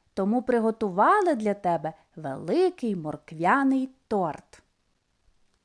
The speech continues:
«Як чудово! Який смачний морквяний торт!» зраділа зайка.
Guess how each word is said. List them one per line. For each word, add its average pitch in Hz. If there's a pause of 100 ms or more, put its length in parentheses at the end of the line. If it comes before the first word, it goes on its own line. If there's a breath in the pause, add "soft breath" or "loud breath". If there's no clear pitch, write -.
(540)
«Як 359
чудово! 277
Який 233
смачний 302
морквяний 254 (140)
торт!» 220 (260)
зраділа 202
зайка. 185